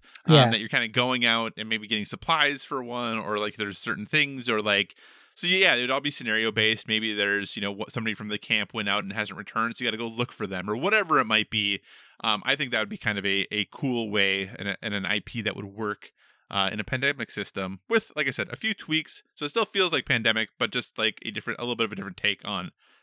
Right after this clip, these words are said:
Speaker 1: the pandemic game.
Speaker 2: Yeah.
Speaker 1: So yeah, that's my pick.
Speaker 2: Nice.
Speaker 1: Anything else about, uh, the World of Warcraft, Wrath of the Lich King, a pandemic system board game you'd like to say, Josh?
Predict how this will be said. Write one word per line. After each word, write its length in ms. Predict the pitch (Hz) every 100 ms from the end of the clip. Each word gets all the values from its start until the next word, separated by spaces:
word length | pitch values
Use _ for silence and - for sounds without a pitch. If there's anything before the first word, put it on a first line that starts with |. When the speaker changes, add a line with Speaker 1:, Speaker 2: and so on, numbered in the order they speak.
| _
Speaker 1:
the 80 | 113
pandemic 400 | 107 92 76 - -
game. 160 | 202
Speaker 2:
Yeah. 140 | 208 127
Speaker 1:
So 260 | - 101 -
yeah, 160 | 247 147 _
that's 160 | 185 -
my 80 | 160
pick. 280 | 120 - - _ _ _ _ _ _ _ _
Speaker 2:
Nice. 520 | 226 220 117 - - - _ _ _ _ _ _ _ _ _
Speaker 1:
Anything 400 | 143 160 190 180
else 220 | 165 175 175
about, 340 | 165 143 143
uh, 340 | 143 135 131 120 -
the 300 | 131 127 117 - _ _ _ _
World 480 | 127 120 143 147 139
of 140 | 120 131
Warcraft, 520 | 127 - 143 127 -
Wrath 260 | 123 123
of 60 | 131 117
the 60 |
Lich 220 | 120 - -
King, 160 | 123
a 40 | 120
pandemic 440 | 127 123 123 117
system 300 | - - 113
board 300 | 117 127 123
game 320 | 143 139 139 _ _
you'd 180 | 131 143
like 140 | 139
to 80 | 147
say, 220 | - -
Josh? 440 | 143 135 147 -